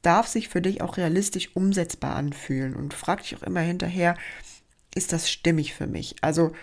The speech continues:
funktioniert das so für mich mit meinem Alltag?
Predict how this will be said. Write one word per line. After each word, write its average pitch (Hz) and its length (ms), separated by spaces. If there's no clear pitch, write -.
funktioniert 190 840
das 147 340
so 165 200
für 165 200
mich 196 280
mit 147 180
meinem 143 500
Alltag? 151 640